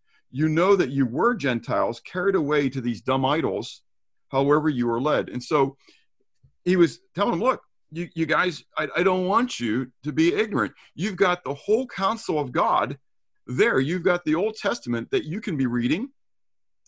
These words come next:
that you can be studying. God has given us the history of Israel to learn from. It's for us to read. It's for us to study. And I don't want you to be ignorant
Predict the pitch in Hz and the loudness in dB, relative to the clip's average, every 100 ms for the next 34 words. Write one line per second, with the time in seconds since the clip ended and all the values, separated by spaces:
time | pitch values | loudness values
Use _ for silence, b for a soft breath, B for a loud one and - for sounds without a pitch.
0 | _ 123 151 180 180 175 139 - 110 131 | _ -4 -4 -4 -6 -4 -4 0 0 0
1 | 170 190 b b b - 170 185 190 156 | -4 -8 b b b -4 -2 0 -2 -2
2 | 117 147 151 185 208 - 139 156 - 139 | -4 -4 -4 -6 -8 -6 -4 -6 -6 -4
3 | 117 123 135 110 98 98 b b _ 180 | -2 -2 -4 -4 -4 -4 b b _ -8
4 | 147 147 196 202 - 101 87 131 - _ | 0 0 0 -4 -6 -6 -6 -6 -10 _
5 | _ _ 170 - - 139 156 185 - 143 | _ _ -2 0 -4 -2 -2 -6 -8 -2
6 | 160 151 143 - 143 127 156 185 190 - | 0 0 -2 -6 -8 -6 -8 -8 -12 -6
7 | 107 117 147 175 233 240 247 220 233 247 | -4 -4 -2 0 0 -2 -4 -6 -4 -4
8 | 285 113 | -2 -2